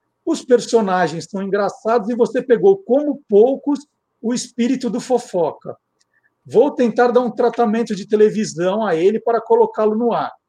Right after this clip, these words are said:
Pode ficar tranquilo que não esquecerei de mandar botar seu nome nos créditos como autor. Se você me permite,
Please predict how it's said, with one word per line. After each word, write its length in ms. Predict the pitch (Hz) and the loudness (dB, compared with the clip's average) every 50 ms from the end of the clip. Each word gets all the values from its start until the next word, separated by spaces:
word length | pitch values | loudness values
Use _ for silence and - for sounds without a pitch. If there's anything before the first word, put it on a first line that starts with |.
| _ _ _ _ _ _ _ | _ _ _ _ _ _ _
Pode 300 | - 208 233 247 302 247 | 2 4 4 4 2 -2
ficar 380 | - 269 240 - - 220 185 190 | -6 -8 -8 -2 -2 -2 -2 0
tranquilo 760 | - 240 247 220 220 - - 214 226 262 285 294 302 294 - _ _ _ _ _ _ _ | 0 0 0 -2 -4 -6 -4 -2 -2 0 -2 -4 -4 -6 -10 _ _ _ _ _ _ _
que 120 | - 214 | -4 -2
não 380 | 196 190 190 190 214 269 311 330 | -2 0 0 0 0 0 0 0
esquecerei 720 | 285 - - - 262 220 - - 226 208 190 196 214 240 | -2 -4 -4 -6 -6 -6 -4 0 2 2 4 4 2 2
de 120 | 202 190 233 | 2 -2 -2
mandar 340 | 233 226 214 190 202 208 190 | -2 -2 0 0 2 2 2
botar 400 | 180 202 - - - 208 208 202 | 2 0 0 0 -2 -4 -4 -4
seu 180 | - - 214 | -2 -2 -2
nome 260 | 208 202 208 208 220 | 0 0 -2 -2 -2
nos 200 | 208 226 226 - | -2 -4 -6 -6
créditos 540 | _ - 190 202 214 220 190 202 _ _ _ - | _ -4 -2 0 0 0 -2 -6 _ _ _ -4
como 200 | 208 196 202 226 | -2 0 0 2
autor. 520 | 240 240 233 _ - 160 151 127 - - _ _ _ _ _ _ _ _ | 0 0 -2 _ -4 -2 -2 -2 -4 -6 _ _ _ _ _ _ _ _
Se 180 | - - 226 208 | -12 -6 -4 0
você 300 | 226 247 226 - 233 208 | 2 2 2 4 2 2
me 200 | 196 214 214 208 | 2 2 0 2
permite, 760 | 254 247 247 214 208 208 226 254 269 - - - 339 339 | 2 2 2 2 2 2 2 0 -2 -4 -6 -6 -6 -6